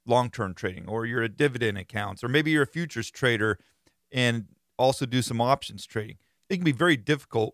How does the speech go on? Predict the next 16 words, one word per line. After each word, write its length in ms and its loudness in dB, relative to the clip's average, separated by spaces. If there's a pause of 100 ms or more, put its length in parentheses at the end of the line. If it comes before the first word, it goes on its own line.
when 180 0
the 80 -2
goals 380 0
are 60 2
different, 580 -2
when 240 0
you 140 0
have 200 4
different 440 -2
aims, 480 0 (260)
and 80 2
to 80 4
have 260 4
all 260 4
of 60 4
that 240 4